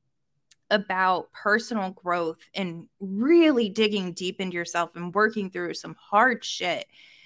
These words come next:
And so I wonder if words kind of mean more to you now because it's that validation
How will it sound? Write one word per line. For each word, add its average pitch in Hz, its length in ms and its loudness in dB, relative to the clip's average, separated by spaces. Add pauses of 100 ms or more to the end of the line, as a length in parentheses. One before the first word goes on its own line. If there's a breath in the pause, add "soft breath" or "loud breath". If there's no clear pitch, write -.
(340 soft breath)
And 220 200 4
so 220 240 2
I 208 180 4
wonder 208 400 0
if 320 260 -2
words 185 680 0
kind 202 260 -4
of 196 80 -4
mean 196 220 -2
more 170 300 -4
to - 180 -10
you 226 80 0
now 180 360 -2
because 190 540 -6
it's 185 240 -10
that 190 240 -2 (140)
validation 170 580 -2